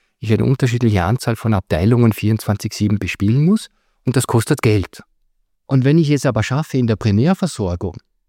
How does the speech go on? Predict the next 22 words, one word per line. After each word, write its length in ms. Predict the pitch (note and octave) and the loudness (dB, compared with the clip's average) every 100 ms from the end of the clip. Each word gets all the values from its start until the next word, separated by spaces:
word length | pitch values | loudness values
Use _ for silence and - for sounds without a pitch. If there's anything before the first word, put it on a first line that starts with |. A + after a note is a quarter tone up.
| _ _ _ _ _ _ | _ _ _ _ _ _
in 120 | - | -14
der 100 | C#2+ | -10
allgemeinmedizinischen, 1120 | F2+ G2 F#2+ D#3 F#3+ C#3 G#2 A2+ F2+ D2+ - - _ _ _ _ _ | -8 -4 2 4 4 4 2 0 0 -4 -10 -16 _ _ _ _ _
vorwiegend, 760 | - A2+ A#2 A2+ E2+ E2+ - _ _ | -2 2 4 2 0 -10 -16 _ _
man 160 | - A2 | -10 -8
kann 160 | - F#2+ | -2 -2
ja 40 | |
dann 120 | F#2+ | 0
darüber, 220 | F#2+ F#2 F#2 G#2 - _ | 0 0 -2 -6 -12 _
darüber 360 | B2 - G#2 | -6 -2 -2
diskutieren, 520 | F#2+ F#2+ - G2+ G#2+ A2 | 0 -2 -4 -2 0 0
ob 120 | F#2+ | -2
die 80 | - | -6
Kinder- 240 | - G#2+ | -2 0
und 80 | F#2+ | 0
Jugendheilkunde 640 | G2+ C3 A2 G#2 - A2 | 0 -2 -2 -4 -2 -2
und 80 | G2+ | -2
Frauenheilkunde 680 | - G2 A2+ G2+ - G#2+ F2+ | -4 -2 0 0 -2 -2 0
auch 100 | G2 | 4
noch 120 | D3 | 4
dazu 260 | C3 A#2 B2 | 2 -2 -2
zählt, 220 | - A#2+ | -2 -2